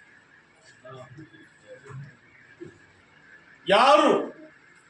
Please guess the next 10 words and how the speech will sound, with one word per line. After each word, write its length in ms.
ನಾನು 600
ಒಂದು 220
ಅಹಂಕಾರದಿಂದ, 840
ನಾನು 400
ಒಂದು 200
ಅಹಂಭಾವದಿಂದ 720
ಯಾರು 340
ಮೆರೀತಾರೆ, 880
ಜನ 200
ಸಹಿಸೋದಿಲ್ಲ. 680